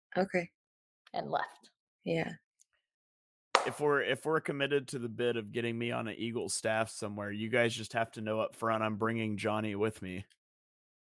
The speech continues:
Speaker 1: Okay.
Speaker 3: But
Speaker 2: Listen,
Speaker 3: it'll be a brain
Speaker 2: we,
Speaker 3: trust.
Speaker 2: we
Speaker 3: I'm
Speaker 2: need some sort of change. Okay?
Speaker 1: Yes.
Speaker 2: That
Speaker 3: Right.
Speaker 2: works.
Speaker 3: He's
Speaker 1: I
Speaker 3: gotta
Speaker 1: think
Speaker 3: come with
Speaker 1: everybody will
Speaker 3: me,
Speaker 1: love
Speaker 3: so.
Speaker 1: that. Yeah.
Speaker 3: And then I am deactivating Twitter for the rest of my life.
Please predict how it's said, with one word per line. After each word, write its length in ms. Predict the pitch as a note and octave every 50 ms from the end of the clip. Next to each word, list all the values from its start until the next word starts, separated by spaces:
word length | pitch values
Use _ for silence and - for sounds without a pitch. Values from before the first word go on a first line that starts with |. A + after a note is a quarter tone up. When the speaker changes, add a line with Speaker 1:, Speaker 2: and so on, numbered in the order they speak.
| _ _ _ _ _ _ _ -
Speaker 1:
Okay. 640 | A#3 - F#5+ F5+ - - F#4+ - A4 A4 A#4 A#4+ A#4 - - -
Speaker 3:
But 320 | A2 A#2 B2+ C3+ C3 - -
Speaker 2:
Listen, 100 | G#3+ D3
Speaker 3:
it'll 120 | D3+ D#3+
be 140 | D#3 E3+ E3
a 40 | D#3
brain 300 | C3+ C#3 C#3+ C#3 C#3+ -
Speaker 2:
we, 100 | B3+ C4+
Speaker 3:
trust. 280 | C4 - - A#3 A3 G#3
Speaker 2:
we 80 | B3+ B3
Speaker 3:
I'm 40 | B3+
Speaker 2:
need 180 | B3+ C4 -
some 220 | - - A#3+ A#3 A3
sort 180 | A3+ A3 G3+
of 80 | F#3+ F#3
change. 480 | - - F3 F3+ F3+ F3+ F3+ - - _ _ -
Okay? 60 | G3+ G3
Speaker 1:
Yes. 380 | G#3 G#3 G#3 G#3 G3+ - - - _ - - _ _ _ _ _
Speaker 2:
That 120 | - G#3 G3+
Speaker 3:
Right. 80 | G3+
Speaker 2:
works. 280 | - C3 - - - -
Speaker 3:
He's 200 | - D3 D#3+ D3
Speaker 1:
I 60 | E3 G3+
Speaker 3:
gotta 60 | G#3
Speaker 1:
think 120 | C4 B3 B3
Speaker 3:
come 80 | A#3+ A#3+ A3+
with 120 | A3 A3+
Speaker 1:
everybody 20 | G#3
will 140 | G3 F3 F3
Speaker 3:
me, 40 | F3
Speaker 1:
love 80 | F3 -
Speaker 3:
so. 100 | - -
Speaker 1:
that. 160 | - - - _ _ _ _ _ _ _ _ - - -
Yeah. 340 | - C3 F3 E3 C#3 - F3+ F3+ - _ _ _ _ - _ _ _ _ _ _ _ _ _ -
Speaker 3:
And 120 | C3 C3+
then 100 | D3 D3
I 100 | D3 D3 C#3+
am 160 | C#3 C3 A#2+
deactivating 840 | - B2+ C3+ C#3 C3+ C3 C3 - D3 B2+ A#2+ B2 A#2+ A#2 A#2 A2+ G#2
Twitter 380 | - - A#2+ G#2+ G#2 F#2 E2+
for 160 | G2 - - A2
the 100 | A2 G#2
rest 280 | G#2 G#2+ G#2+ - -
of 100 | A#2+ G#2 -
my 140 | G#2 G#2+
life. 480 | G#2 G#2 G#2 G#2 G2 F2 G#2 - -